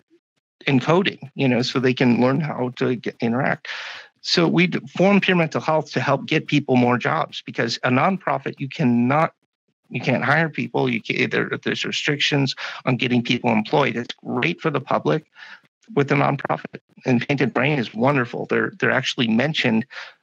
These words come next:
uh, in the coalition letter by, uh, Governor Newsom in California, uh, because we have this new bill out called S B eight oh three, which allows, uh, peers now to bill off of Medi-Cal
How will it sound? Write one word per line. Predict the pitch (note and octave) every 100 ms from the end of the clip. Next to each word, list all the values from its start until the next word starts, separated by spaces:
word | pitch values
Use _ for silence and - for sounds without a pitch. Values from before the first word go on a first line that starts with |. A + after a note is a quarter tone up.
| -
uh, | A2+ A2+
in | B2+
the | A2
coalition | - E3 C#3 B2 - A#2+ A2
letter | G#2+ G#2+
by, | - A2 A2 G#2+ -
uh, | A2+ G#2+ G#2+ - - - F#3
Governor | B2 B2 A2
Newsom | A2 C#3+ - -
in | A2
California, | G#2+ G#2+ G#2+ - B2 A#2+ A2 - _ _ - - - - _ _ -
uh, | A2
because | A2+ A#2+ A#2
we | B2+
have | A2+ -
this | -
new | A#2+ A2
bill | B2+ B2+
out | G#2+ G#2 -
called | G#2+ G2+
S | A#2 A#2 -
B | A#2 G#2+ -
eight | A2+ A2+
oh | A2
three, | G#2+ C#3 C3 - - - -
which | - G#2+
allows, | G#2+ G#2+ G#2+ G#2+ - -
uh, | G#2
peers | - D#3+ D3+ B2 -
now | A2
to | A#2 A2+
bill | G2 D3+ B3 -
off | A2+ -
of | A#2
Medi-Cal | C#3 F3+ F3+ - G2+ A#2+